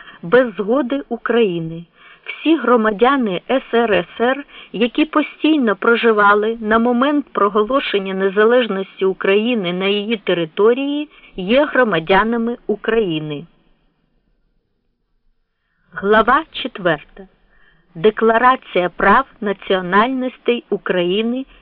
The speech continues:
від першого листопада тисяча дев'ятсот дев'яносто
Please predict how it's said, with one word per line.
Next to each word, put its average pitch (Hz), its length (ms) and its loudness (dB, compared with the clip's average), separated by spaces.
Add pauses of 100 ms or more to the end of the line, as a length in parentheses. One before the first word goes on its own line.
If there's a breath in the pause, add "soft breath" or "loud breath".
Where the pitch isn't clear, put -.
від 220 200 0
першого 202 640 0
листопада 190 840 -4 (300 soft breath)
тисяча 233 480 -6
дев'ятсот 185 720 -4
дев'яносто 180 800 -2